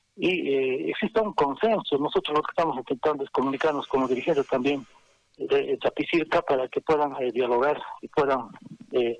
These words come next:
también conversar entre ellos, porque son vecinos de los mismos lugares y estos puntos de bloqueo, hay un solo punto de bloqueo en Tiquipaya. Eh, son seis distritos en Tiquipaya,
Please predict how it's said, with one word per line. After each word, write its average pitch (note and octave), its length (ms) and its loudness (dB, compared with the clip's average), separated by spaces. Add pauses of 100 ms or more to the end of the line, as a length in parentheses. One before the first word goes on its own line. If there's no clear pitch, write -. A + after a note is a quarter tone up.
(260)
también D3+ 260 2
conversar D3 460 0
entre C#3+ 320 0
ellos, C#3 200 -2 (580)
porque - 340 0
son D3+ 640 -4
vecinos D3 440 0
de B2+ 100 2
los B2+ 180 0
mismos E3 380 0
lugares D#3 440 2 (440)
y E4 100 2
estos - 220 -4
puntos D#3+ 320 0
de C#3 100 4
bloqueo, D#3 560 0 (480)
hay G3 200 2
un F#3+ 300 -4
solo F#3+ 240 0
punto A#3+ 280 0
de C#3+ 80 0
bloqueo C#3 540 0 (300)
en C#3 120 -2
Tiquipaya. C3 640 -2 (720)
Eh, - 140 0 (120)
son G3 220 2
seis F#3+ 160 2
distritos - 420 -2
en C3+ 120 0
Tiquipaya, D3+ 580 -2